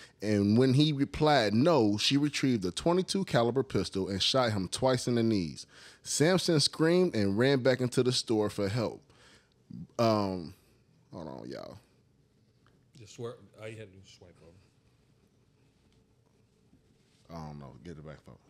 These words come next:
Speaker 1: Okay, here we go.
Speaker 2: Yep, there you go.
Speaker 1: After waiting two hours, uh, after waiting, oh, here we go. Sampson screamed and ran back into the store for help. Brown then attempted to leave the scene in ni-,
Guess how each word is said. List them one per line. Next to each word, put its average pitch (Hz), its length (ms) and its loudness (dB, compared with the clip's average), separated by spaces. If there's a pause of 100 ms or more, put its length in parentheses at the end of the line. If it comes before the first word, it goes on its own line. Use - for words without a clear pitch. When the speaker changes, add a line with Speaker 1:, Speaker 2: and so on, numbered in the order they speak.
Speaker 1:
Okay, 82 160 -16
here 90 100 -10
we 80 80 -16
go. 76 120 -16
Speaker 2:
Yep, 76 80 -18
there - 360 -20
you 90 40 -20
go. 110 80 0
Speaker 1:
After 120 180 2
waiting 151 300 4
two 151 240 4
hours, 139 220 4
uh, 104 420 4 (680)
after 123 240 0
waiting, 147 400 4 (240)
oh, 113 180 0 (420)
here 107 180 0
we 104 80 0
go. 85 200 -6 (280)
Sampson 156 420 4
screamed 151 380 4
and 131 140 4
ran 131 220 4
back 127 160 4
into 123 200 2
the 117 100 4
store 120 280 4
for 107 140 -2
help. 107 280 -2 (360)
Brown 143 360 4
then 127 180 4
attempted 156 400 2
to 139 80 4
leave 131 180 6
the 131 80 4
scene 131 280 4
in 110 180 4
ni-, 123 200 2